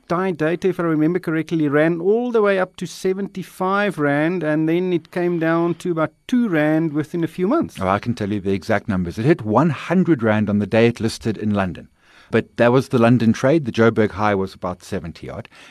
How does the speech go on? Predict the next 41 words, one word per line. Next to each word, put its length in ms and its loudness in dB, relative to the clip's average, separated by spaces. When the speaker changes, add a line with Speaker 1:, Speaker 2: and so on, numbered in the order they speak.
Speaker 2:
It 160 -6
went 240 4
down 200 4
to 120 -4
a 60 0
buck 280 -2
eighty. 320 -12
So 400 4
now 200 2
we're 80 0
talking 400 -2
two 160 -2
thousand. 500 -2
I'm 220 0
getting 260 2
smarter 460 -4
about 260 -6
it. 80 -10
I'm, 360 0
you 100 -2
know, 160 -4
I've 140 -4
been 280 4
trading 580 4
now 240 0
as 120 -4
well, 220 2
and, 220 -4
and 200 0
man, 180 0
I 60 0
was 140 -4
good 180 -2
at 140 -4
losing 340 -4
money 240 -4
on 120 -10
trading. 460 -12
<laughs> 40 -10
And 520 2
I'd 160 -4